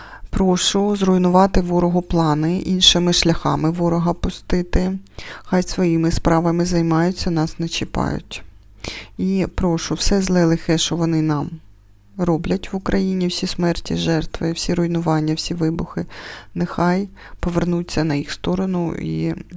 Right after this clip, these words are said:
що нам планують, хай з ними трапиться. Вищі сили захисту Божого, прошу, відведіть біду, відбу-, відведіть руйнування, смерті.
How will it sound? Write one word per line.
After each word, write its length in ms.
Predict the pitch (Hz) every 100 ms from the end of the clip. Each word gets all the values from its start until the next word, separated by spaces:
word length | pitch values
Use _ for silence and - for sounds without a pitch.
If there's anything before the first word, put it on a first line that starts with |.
| 165
що 240 | - 190
нам 220 | 180 170
планують, 460 | 170 160 175 196 190
хай 160 | 170 165
з 60 |
ними 260 | 151 139 139
трапиться. 640 | - - - - - - - - - - - - - - - -
Вищі 320 | 180 180 -
сили 340 | 170 170 170 170
захисту 560 | 165 156 - - -
Божого, 460 | 156 151 160 151 -
прошу, 400 | - 175 180 156
відведіть 540 | 160 160 151 156 156
біду, 360 | 160 151 165 196
відбу-, 360 | 190 156 165 156 -
відведіть 560 | 175 170 160 156 -
руйнування, 680 | - 160 160 165 175 185 170
смерті. 600 | - - 180 180 - 185